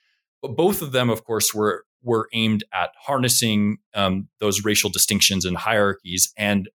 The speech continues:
ultimately imposing a vision of U S hegemony, um, within the Western Hemisphere.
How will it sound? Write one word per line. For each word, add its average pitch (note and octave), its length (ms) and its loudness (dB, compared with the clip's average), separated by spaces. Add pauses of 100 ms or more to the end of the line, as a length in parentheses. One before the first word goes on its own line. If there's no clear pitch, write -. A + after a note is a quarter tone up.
ultimately G#2 640 0
imposing G2+ 680 0
a F#2+ 80 -2
vision G2+ 320 0
of F#2 120 0
U F#2+ 180 0
S - 160 2
hegemony, F#2+ 600 -2 (440)
um, F#2 160 -2
within G2+ 240 2
the E2+ 80 -2
Western E2+ 320 0
Hemisphere. - 560 -2